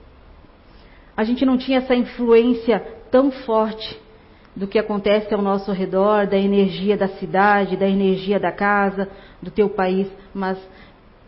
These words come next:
quando você para pra estudar, pra analisar as situações, a gente é influenciado o tempo todo.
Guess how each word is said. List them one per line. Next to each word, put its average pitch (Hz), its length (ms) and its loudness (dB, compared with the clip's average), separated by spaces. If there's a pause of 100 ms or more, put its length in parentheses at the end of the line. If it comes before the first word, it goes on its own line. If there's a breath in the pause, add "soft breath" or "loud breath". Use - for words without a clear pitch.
(140)
quando 254 240 0
você 247 220 -2
para 208 420 0
pra 202 160 -4
estudar, 196 440 -2
pra 208 120 -2
analisar 196 640 0
as - 220 -8
situações, 233 680 -4 (320 loud breath)
a 175 100 -10
gente 202 260 -6
é 208 40 0
influenciado 202 640 -4
o 196 40 -8
tempo 254 360 -2
todo. 165 340 -6